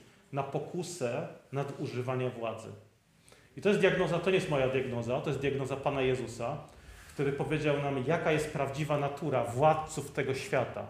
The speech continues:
Ewangelia Marka dziesięć czterdzieści dwa. Ale Jezus, przywoławszy ich, rzekł do nich: „Wiecie, że ci, których uważa się za władców narodów, nadużywają swej władzy nad nimi, a możni ich rządzą nimi samowolnie”.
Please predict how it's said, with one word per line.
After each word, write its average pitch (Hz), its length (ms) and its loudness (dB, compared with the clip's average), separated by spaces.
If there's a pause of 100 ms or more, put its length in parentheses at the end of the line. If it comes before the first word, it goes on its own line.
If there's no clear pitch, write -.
Ewangelia 139 460 4
Marka 143 360 6
dziesięć 131 280 -4
czterdzieści - 500 -8
dwa. 113 440 -6 (360)
Ale 139 180 4
Jezus, 196 280 6
przywoławszy 160 800 4
ich, 156 160 -4
rzekł 135 200 0
do 131 160 2
nich: 107 260 -6 (720)
„Wiecie, 214 380 6
że 190 160 6
ci, 139 480 -2
których 156 300 -2
uważa 175 320 4
się 175 120 2
za 151 140 4
władców 156 540 2
narodów, 143 600 0 (440)
nadużywają 185 880 2
swej 131 300 0
władzy 135 320 0
nad 127 220 -2
nimi, 123 460 -2 (260)
a 139 100 0
możni 156 580 4
ich 156 140 -2
rządzą 160 380 2
nimi 147 300 4
samowolnie”. 131 1080 0